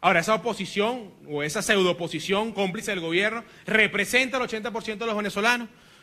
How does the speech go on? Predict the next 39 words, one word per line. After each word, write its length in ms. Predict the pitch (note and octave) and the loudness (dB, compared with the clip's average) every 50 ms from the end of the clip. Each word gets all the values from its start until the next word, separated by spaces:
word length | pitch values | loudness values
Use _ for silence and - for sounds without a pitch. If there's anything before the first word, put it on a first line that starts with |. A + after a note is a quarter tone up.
| - | -4
representa 640 | - F3 G#3 G3 D3 F#3 G3 F#3 - A3+ A#3+ A3 B3+ | 2 4 4 4 4 2 0 2 2 0 0 0 0
la 120 | A#3+ A3+ G#3 | 0 0 0
militancia 720 | G#3 G3 F#3 F3 - G#3 G#3+ A#3 A#3 - - B3 A#3+ A#3 - - - | 0 -4 -4 -2 0 0 0 0 -2 -4 -4 -4 -4 -4 -6 -4 2
política 420 | - G#3 G3 G#3 A3+ G#3+ A#3+ G3+ G#3 | 4 4 6 6 4 2 0 -2 -4
y 60 | G3+ | -4
no 120 | G3 F#3+ | -4 -4
política 340 | G3+ A#3 A3 A3+ G#3+ A3 A3 | -4 -6 -6 -6 -6 -4 -4
de 20 | |
los 100 | A3 G3+ | -2 -2
venezolanos, 480 | G3 F#3+ F3+ D3 F3 F3+ G#3 A#3 A#3 A#3 | -2 -4 -4 -4 0 2 2 2 2 0
representa 640 | - G#3+ A#3+ A3+ - A3+ A3 G#3 - B3+ C4 C4 D4 | 0 0 0 0 0 -2 -4 -2 -2 -2 -2 -2 -4
sobre 220 | B3+ C4+ B3 A3+ G#3 | -2 -2 -2 -2 -2
todo 260 | - - A#3+ B3+ C4+ | -2 0 0 2 2
la 60 | C4 | 2
necesidad 480 | A#3+ A#3 G#3 A3 G3 - F#3+ G3+ G#3 C4 | 0 -2 -4 -6 -6 -4 0 2 4 4
de 140 | C4 B3 | 4 6
cambio 380 | B3+ C#4 C#4 C#4 C4 C4 C#4 C4 | 6 6 6 6 4 0 -2 -2
y 20 | |
de 80 | B3 A#3 | -2 -2
enfrentarse 500 | G#3+ E3+ G3 G3 F3 A3+ A3+ B3 A#3 B3+ | -2 -2 -2 -4 -2 0 -2 -2 -2 -4
al 60 | B3 | -6
gobierno. 360 | A#3 A#3+ C4+ C#4+ D4 D4 C#4+ C4+ - - _ _ _ _ _ | -4 0 0 2 0 0 -2 -6 -12 -20 _ _ _ _ _
Estoy 180 | - - G3+ | -2 -2 0
seguro 340 | F3+ G3 G3 F3+ F#3 F3 F3+ | 0 2 2 2 2 2 2
que 120 | - D3 | 2 0
no. 120 | D3 C#3+ B2 - - _ _ _ _ _ _ _ _ _ _ _ _ _ _ _ | 0 -2 -2 -6 -12 _ _ _ _ _ _ _ _ _ _ _ _ _ _ _
Nosotros 460 | - D#3 D#3+ - G3 G3 G3 A#3+ A#3+ F#3+ - | -6 -4 0 0 0 2 2 0 0 0 0
hemos 200 | G3 G#3 G#3 G#3 | 0 0 0 0
dicho 360 | G#3+ A#3 A3+ - B3+ A#3+ - | 0 -2 -2 -4 -6 -8 -8
que 100 | - F3+ | -8 -10
siempre 380 | E3 - - A#3+ B3 B3 C4 A3 | -6 -2 -2 -2 0 0 -2 -2
que 60 | G#3+ | -2
haya 120 | G3+ G#3+ | -2 -2
un 80 | A3 A3 | -2 -4
espacio 560 | G3+ - - A3+ G#3 F#3 - - D#3+ D3+ - - - | -4 2 4 6 6 6 2 -2 -6 -8 -8 -6 0
para 240 | - F3+ F3 E3+ E3 | 4 4 6 4 4
conseguir 520 | F#3 F3+ E3+ E3 - E3+ D#3+ F#3 G#3+ A3 | 0 -2 -4 -4 -4 -4 -2 -2 -2 0
condiciones 680 | G#3+ A#3+ A#3+ A3+ F#3+ F#3+ D#3 - - A3 A#3+ B3+ C4+ B3 | 0 0 0 0 0 -2 -2 -2 0 2 2 2 2 2
electorales, 680 | B3 A#3+ G#3+ F#3+ - - G3 G3 A#3 C4 D4 D#4 D#4 | 2 2 0 -2 -2 -4 0 2 4 4 4 2 -2